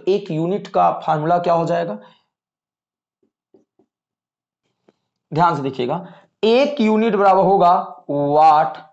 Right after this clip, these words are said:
गुणे घंटे यानी उसका वाट कितना है और कितना घंटा चल रहा है, बटे क्या हो जाता है, एक हजार। ये यूनिट की संख्या का फॉर्मूला निकालने के लिए होता है प्यारे बच्चों।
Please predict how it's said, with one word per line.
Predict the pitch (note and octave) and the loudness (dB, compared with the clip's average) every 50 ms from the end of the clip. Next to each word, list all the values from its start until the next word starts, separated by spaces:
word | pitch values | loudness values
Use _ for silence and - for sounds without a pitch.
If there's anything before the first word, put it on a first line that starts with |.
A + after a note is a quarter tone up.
| _ _ _ - | _ _ _ -12
गुणे | D3+ C#3 B2+ B2 C#3+ D#3+ E3 F3+ F3+ F3+ F3 | -10 -10 -8 -6 -4 -2 0 0 0 0 -2
घंटे | A#2+ A2 G#2+ C3+ C#3 D3 D3 C#3+ F3 F3 F3+ F3+ - - _ _ _ _ - | -4 -6 -8 -8 -8 -8 -8 -4 -4 -4 -4 -6 -10 -20 _ _ _ _ -2
यानी | D#3 D#3 E3 F#3+ G#3 G3 - | -2 0 0 0 -2 -2 -2
उसका | G3 F#3 - - - G#3 G3+ | -4 -4 -6 -2 2 4 4
वाट | F#3 D#3 C#3+ D3+ - - - - - - | 4 6 6 6 6 6 4 2 0 -4
कितना | G#3+ - - A3 A3 A3+ | -6 -4 -2 0 2 4
है | A#3 B3 | 4 4
और | A#3+ - | 2 0
कितना | - F3 - - F#3 F3+ E3+ | -2 -6 -4 -2 0 0 0
घंटा | D3 D#3+ D#3+ D3+ E3+ E3 | 0 -2 -2 0 -2 -2
चल | E3+ - F3 F3+ | 0 -2 -2 0
रहा | F3+ F3 F#3 | 2 2 0
है, | G3 F#3+ - - - - _ - | 0 -4 -8 -16 -20 -20 _ -8
बटे | C#3 D3 D3+ - E3+ E3 | -6 -4 -4 -2 -4 -4
क्या | D#3 - E3 D#3+ | -2 0 0 0
हो | D#3+ E3+ | 0 0
जाता | E3 F3 F3+ F3 - E3 | -2 -2 -2 -2 -2 -4
है, | C#3+ B2 A#2+ - _ - | -8 -8 -10 -14 _ -8
एक | - D#3 - - - - | -8 -8 -8 -8 -14 -14
हजार। | G2+ A2 G#2+ A2+ - - - - _ _ - | -10 -8 -8 -8 -10 -14 -20 -20 _ _ -6
ये | E3+ D#3 F3 A#3 B3 | -2 0 0 2 2
यूनिट | A#3+ G3 F3+ F#3 F#3+ G3 G#3+ G#3 G3+ - | 2 0 0 0 0 0 -2 -4 -4 -4
की | G#3+ G3 | -6 -4
संख्या | - F#3 E3 D#3+ D3+ - F3 F3 | -4 -4 -6 -4 -2 -2 -2 0
का | F3 G3+ G#3 G#3+ | 2 0 0 0
फॉर्मूला | - - C#3 C3+ C3+ D3+ D#3 C#3+ | -2 -4 -4 -2 0 0 0 0
निकालने | C3+ A#2+ B2+ A#2+ A#2+ A#2+ A#2 | 0 -2 -2 -2 -2 -4 -6
के | A#2 A#2+ | -4 -4
लिए | A#2 | -4
होता | A#2+ A#2 - A#2+ | -4 -2 -4 -4
है | A2+ | -4
प्यारे | B2 A#2 A2+ | -4 -6 -6
बच्चों। | A2+ A2 - - | -6 -8 -10 -16